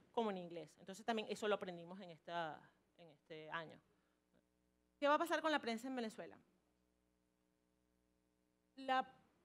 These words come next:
nosotros fuimos pioneros en movernos a los medios digitales, este, mm,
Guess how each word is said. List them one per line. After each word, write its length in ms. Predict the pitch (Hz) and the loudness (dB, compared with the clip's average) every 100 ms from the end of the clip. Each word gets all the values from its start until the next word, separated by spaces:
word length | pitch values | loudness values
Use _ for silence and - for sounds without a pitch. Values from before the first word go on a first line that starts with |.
| - | 2
nosotros 420 | 269 254 269 311 | 2 6 6 6
fuimos 300 | 359 330 339 | 4 2 0
pioneros 520 | - 302 254 233 262 | 2 2 4 4 2
en 320 | 311 277 254 233 | 2 2 2 2
movernos 440 | 214 202 202 254 | 2 0 0 0
a 60 | 285 | 0
los 120 | 254 | 0
medios 260 | 208 220 | 0 -2
digitales, 600 | 269 254 - 190 196 233 - - - | -2 -4 -2 0 0 -2 -8 -18 -18
este, 760 | 220 - 196 185 170 165 156 - _ _ _ _ _ _ | -18 -14 -12 -8 -8 -10 -14 -20 _ _ _ _ _ _
mm, 280 | 196 208 202 | -8 -6 -6